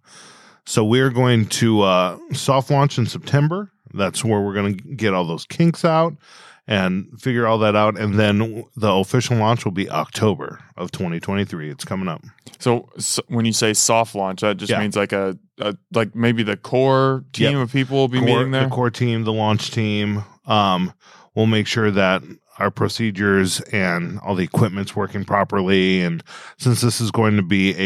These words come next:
Speaker 1: a live stream, uh, campus where we'll have live music and kids programming and, um,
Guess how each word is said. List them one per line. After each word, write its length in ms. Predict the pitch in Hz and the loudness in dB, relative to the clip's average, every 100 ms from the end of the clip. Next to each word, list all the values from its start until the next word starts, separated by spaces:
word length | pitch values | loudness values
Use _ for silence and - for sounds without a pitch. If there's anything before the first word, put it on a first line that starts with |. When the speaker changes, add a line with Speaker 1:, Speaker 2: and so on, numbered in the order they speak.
| 92 | 0
Speaker 1:
a 40 | 92 | 2
live 300 | 92 101 104 | 2 2 0
stream, 500 | - 110 110 120 120 _ _ - | -2 -2 0 -2 -6 _ _ -8
uh, 120 | 95 92 | -4 -4
campus 580 | - 113 101 120 - - - - - | 0 -2 0 -2 -2 -14 -20 -20 -6
where 120 | 104 | -2
we'll 200 | 101 95 | 2 0
have 400 | 95 90 90 85 - - - | 2 2 2 -2 -12 -14 -2
live 340 | 104 98 85 | 2 2 2
music 640 | 87 104 147 120 95 80 - | 0 2 2 2 -2 -6 -4
and 200 | 95 107 | -4 -2
kids 280 | - 151 - | 0 0 -2
programming 720 | 113 95 92 90 87 85 85 | -4 -2 0 0 0 0 -2
and, 500 | 98 101 95 92 - _ - _ - | 0 0 2 0 -4 _ -20 _ -2
um, 560 | 95 90 87 82 78 | 0 2 2 -2 -6